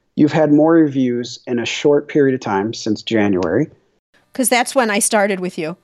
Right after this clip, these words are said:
Speaker 2: <laughs>
Speaker 1: Right. You've had thirty percent of all of your reviews came from the last two months.
Speaker 2: Right.
Speaker 1: That's amazing. If had you been doing that before,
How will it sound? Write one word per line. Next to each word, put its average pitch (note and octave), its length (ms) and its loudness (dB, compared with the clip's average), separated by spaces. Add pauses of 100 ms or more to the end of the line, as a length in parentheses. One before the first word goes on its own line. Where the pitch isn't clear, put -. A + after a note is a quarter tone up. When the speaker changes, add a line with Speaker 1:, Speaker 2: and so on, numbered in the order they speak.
Speaker 2:
<laughs> - 120 -8
Speaker 1:
Right. A#3+ 440 2 (300)
You've D3 220 4
had D#3 360 0
thirty F#3 420 2
percent D#3+ 500 -4
of C3+ 120 -2
all C3 260 2
of C#3 100 0
your C#3 140 2
reviews B2+ 400 -2
came B2 220 -2
from A#2+ 160 -4
the A2+ 100 -4
last G#2+ 340 -2
two - 140 -6
months. - 420 -4 (200)
Speaker 2:
Right. D3 240 -10 (560)
Speaker 1:
That's C3+ 320 -2
amazing. F#3 500 2 (320)
If D3 120 0
had F3 220 2
you F#3 80 4
been E3 220 4
doing F3+ 320 4
that C#3+ 180 0
before, G2+ 560 -2